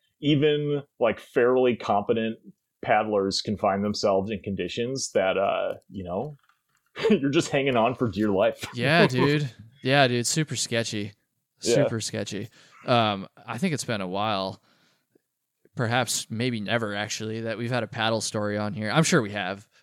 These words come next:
Speaker 2: a while ago maybe, but thank you, uh, thank you for sharing that. Um,
Speaker 1: Yeah.
Speaker 2: dude, what a f-, what a great episode. I'm super stoked on this. I can't wait for everyone to hear this, and, uh, I'd love to have you back on, uh, sometime soon, 'cause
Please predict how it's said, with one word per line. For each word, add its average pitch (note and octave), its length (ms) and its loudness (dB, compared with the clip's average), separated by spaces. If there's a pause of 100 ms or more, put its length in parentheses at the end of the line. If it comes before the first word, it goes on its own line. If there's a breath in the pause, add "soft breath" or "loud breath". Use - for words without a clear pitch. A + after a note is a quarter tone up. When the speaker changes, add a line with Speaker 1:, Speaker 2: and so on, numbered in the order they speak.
(120 soft breath)
Speaker 2:
a B2+ 100 -4
while G#2+ 240 0
ago A2 200 -8
maybe, G2 320 -6
but G#2+ 260 -12 (540 soft breath)
thank C#3+ 260 2
you, E3+ 160 6
uh, G#2+ 220 4
thank A#2+ 140 -2
you B2 60 -10
for A#2+ 100 -4
sharing A#2 360 0
that. C3 320 0
Um, G#2+ 380 2
Speaker 1:
Yeah. G2 180 -2 (960 soft breath)
Speaker 2:
dude, C#3+ 340 8
what D#3+ 180 10
a - 20 10
f-, - 300 0
what F3 140 8
a F3 40 6
great A#2+ 360 2
episode. G#2 600 -2 (120)
I'm C3+ 180 4
super B2+ 340 2
stoked G#2+ 340 -4
on G#2 100 -4
this. G#2+ 160 -4
I A2+ 100 -2
can't C3 240 0
wait A#2 160 2
for A#2+ 140 -2
everyone A2+ 240 0
to A2+ 80 -4
hear A2+ 180 -2
this, A2+ 340 0
and, A2 400 -2
uh, G#2 280 0
I'd B2 120 0
love C3 180 4
to D3+ 80 0
have C#3 180 4
you B2+ 80 0
back B2 240 0
on, B2+ 300 0 (480 soft breath)
uh, A#2 180 -2
sometime B2 420 -2
soon, A#2+ 400 0
'cause A2 320 -4